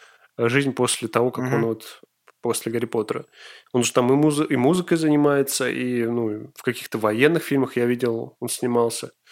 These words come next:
Speaker 1: Вот, благотворитель-, благотворительностью какой-то занимается.
Speaker 2: Я его еще помню по ролям в фильме про Конго, по-моему, самая первая часть, он там кого-то тоже играл. Ну, там
Speaker 1: Конго?
Speaker 2: незначит-, ну, какая-, какой-то фильм был про Конго, точно.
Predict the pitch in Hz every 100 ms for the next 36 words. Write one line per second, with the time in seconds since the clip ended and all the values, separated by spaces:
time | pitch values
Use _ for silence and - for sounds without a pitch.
0 | - - - - _ _ _ _ _ _
1 | _ _ - 127 131 127 120 120 117 113
2 | 139 156 147 131 113 117 127 170 170 -
3 | 139 131 131 127 135 131 131 127 135 131
4 | 123 131 127 123 113 117 117 113 110 107
5 | 107 85 101 117 - 113 107 107 110 107
6 | - _ _ _ _ _ _ _ _ _
7 | _ _ _ - 151 160 120 113 110 -
8 | 110 107 113 110 135 131 113 110 110 110
9 | 107 110 107 107 110 120 120 156 185 185
10 | 170 _ 180 175 - 139 - _ - -
11 | 131 - 127 113 113 110 113 104 101 101
12 | 101 104 104 156